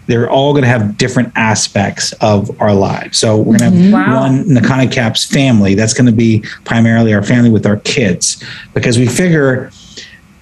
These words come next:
Speaker 1: the, the seeing an actual person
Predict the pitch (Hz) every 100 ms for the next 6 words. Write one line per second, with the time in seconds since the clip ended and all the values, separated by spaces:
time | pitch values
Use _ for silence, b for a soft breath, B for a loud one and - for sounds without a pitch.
0 | - 135 135 143 139 127 131 131 - -
1 | - 214 208 160 143 147 147 - 143 113
2 | - - 156 143 - 110 95 95